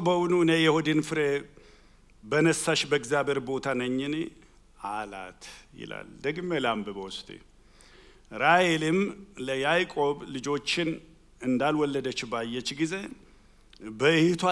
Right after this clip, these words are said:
ቀናችባት፣ «ያዕቆብንም ልጅ ስጠኝ፣ ይህስ ካልሆነ እሞታለሁ» አለችው።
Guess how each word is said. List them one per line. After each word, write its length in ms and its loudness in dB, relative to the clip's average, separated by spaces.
ቀናችባት፣ 1160 4
«ያዕቆብንም 920 2
ልጅ 240 0
ስጠኝ፣ 440 0
ይህስ 400 -4
ካልሆነ 420 0
እሞታለሁ» 840 4
አለችው። 500 -6